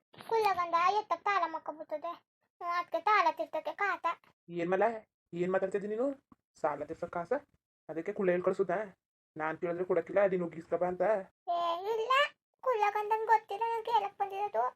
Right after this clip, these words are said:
Speaker 1: ಕುಳ್ಳಗಂಡ ಏನೂ ಹೇಳಿಲ್ಲ. ಹ್ಮ್, ಊಟ ಗೀಟ ಏನೂ ಮಾಡ್ತಿದ್ದಿಲ್ಲ, ಎಲ್ಲಾನು ಕಾತ ತಾಲಕ್ಕದು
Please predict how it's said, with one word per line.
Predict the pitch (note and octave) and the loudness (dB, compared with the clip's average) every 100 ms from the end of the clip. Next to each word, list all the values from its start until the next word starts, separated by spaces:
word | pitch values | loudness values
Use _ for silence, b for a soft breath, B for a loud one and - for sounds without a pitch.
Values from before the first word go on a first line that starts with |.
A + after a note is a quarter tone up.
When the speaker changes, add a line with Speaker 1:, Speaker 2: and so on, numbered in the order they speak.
| _ _ _ _ _ _ _ _ _ | _ _ _ _ _ _ _ _ _
Speaker 1:
ಕುಳ್ಳಗಂಡ | - G#4 F#4 F4+ | -2 2 4 4
ಏನೂ | F#4 G4+ F4 C#4+ | 4 4 4 4
ಹೇಳಿಲ್ಲ. | F#4+ E4+ F4 F#4 - _ _ _ E4+ | 4 4 0 0 -6 _ _ _ -12
ಹ್ಮ್, | D#4+ | -4
ಊಟ | F#4+ G#4 E4 | -2 2 0
ಗೀಟ | F4 | 2
ಏನೂ | F#4+ F4 F4+ | 4 2 4
ಮಾಡ್ತಿದ್ದಿಲ್ಲ, | G4 F#4 E4+ E4+ D#4 G4+ F4 | 2 2 -2 0 2 0 0
ಎಲ್ಲಾನು | F4+ D#4+ E4+ | 0 -2 0
ಕಾತ | F#4+ E4+ F#4 | 0 0 -2
ತಾಲಕ್ಕದು | G4+ F4+ D#4+ E4 F4 | -2 0 -2 -4 -4